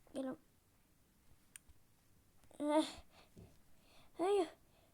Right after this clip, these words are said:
Hayır gel. Gelmem lazım. Hop. Hop.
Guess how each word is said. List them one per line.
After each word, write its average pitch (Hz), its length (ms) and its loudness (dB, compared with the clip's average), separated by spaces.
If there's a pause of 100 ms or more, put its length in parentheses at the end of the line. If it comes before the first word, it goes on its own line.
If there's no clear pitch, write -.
Hayır 311 280 6
gel. 285 320 2 (520)
Gelmem 277 540 0
lazım. 294 320 -2 (140)
Hop. 285 260 0 (4000)
Hop. 240 280 2